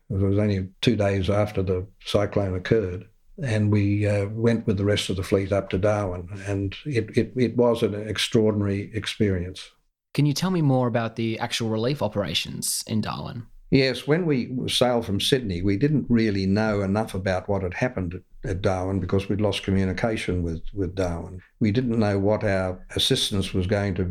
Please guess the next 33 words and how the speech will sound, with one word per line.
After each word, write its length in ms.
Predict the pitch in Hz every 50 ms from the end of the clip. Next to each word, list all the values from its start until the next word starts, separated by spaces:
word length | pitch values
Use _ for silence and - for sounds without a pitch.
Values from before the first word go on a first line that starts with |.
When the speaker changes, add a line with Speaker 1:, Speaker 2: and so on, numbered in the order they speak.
| - - 131 160 160 143 120
Speaker 1:
going 260 | - 107 107 101 95 -
to 60 | 92
be. 520 | 92 101 127 143 123 92 82 - - - - - 107
Uh, 120 | 104 107
indeed, 640 | 107 107 104 101 95 113 110 110 107 95 95 - 127 120 110 101
uh, 80 | 101 95 95 117 120 135 165
most 400 | 139 107 104 113 120 120 120 -
of 80 | 104
us 160 | 98 95 - -
thought 300 | - 113 104 98 - -
that 160 | 107 87 92
it, 100 | 98 90 - - -
it 220 | - 107 95 -
possibly 400 | - 110 107 - - 98 98 95
would 180 | 92 95 95 92
be 140 | 95 101 98
evacuating 640 | 95 92 101 104 - - 107 98 95 90 95 92 87
people 300 | 85 95 92 - - 90
from 180 | - - 98 90
Darwin. 380 | 95 95 92 92 90 87 - -
So 200 | - - 107 101
we 120 | 101 101
prepared 480 | 95 98 98 85 - 123 110 107 101 95
to 60 | 101 95
do 240 | 90 104 104 104 92
that 260 | 92 90 90 90 -
on 160 | 98 92 92
the 60 | 95
way, 400 | 95 95 92 92 92 92 87 90 - -
on 120 | 98 95
the 60 | 95
way 200 | 92 95 92 95
north. 440 | 92 92 101 104 95 92 - - -